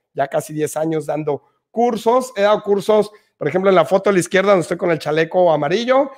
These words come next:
es en Constellation Brands, que es una de las más grandes cervecerías que hay en México. Ellos licencian a Grupo Modelo, le pagan una licencia a Grupo Modelo y ellos cocinan las marcas de Grupo Modelo, como Corona Extra, Victoria,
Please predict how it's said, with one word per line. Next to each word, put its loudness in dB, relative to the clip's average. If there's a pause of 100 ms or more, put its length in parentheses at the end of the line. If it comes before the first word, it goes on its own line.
(140)
es -2
en 2
Constellation -4
Brands, 0 (260)
que -2
es -6
una 2
de 4
las -2
más 0
grandes 0
cervecerías -2
que -10
hay -2 (260)
en -4
México. -2
Ellos 0 (300)
licencian 0
a -2
Grupo -4
Modelo, 2
le -2
pagan -6
una -2
licencia -6
a -2
Grupo -4
Modelo 0 (300)
y -2
ellos 0 (160)
cocinan 0
las 4
marcas 0
de -6
Grupo -6
Modelo, 2
como -12
Corona -6
Extra, -4
Victoria, 2